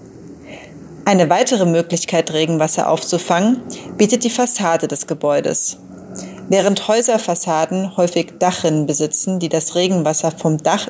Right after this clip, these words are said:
über ein Rohr direkt nach unten leiten, lehnt das polnische Architekturbüro sich an Reisterrassen an. Sie müssen sich das so vorstellen.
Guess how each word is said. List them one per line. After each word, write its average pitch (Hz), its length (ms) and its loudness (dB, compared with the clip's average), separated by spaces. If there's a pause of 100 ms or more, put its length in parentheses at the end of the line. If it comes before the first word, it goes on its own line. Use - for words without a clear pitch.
über 202 220 4
ein 175 180 0
Rohr 170 420 0 (380)
direkt 202 260 2
nach 190 180 4
unten 220 360 2
leiten, 147 640 2 (500)
lehnt 254 300 4
das 202 160 2
polnische 269 640 2
Architekturbüro 208 1120 0
sich - 280 -2
an 202 260 2 (180)
Reisterrassen 160 1040 0
an. 147 340 0 (1000)
Sie 240 140 2
müssen 202 280 4
sich 180 200 0
das 220 180 0
so 165 100 0
vorstellen. 151 640 -2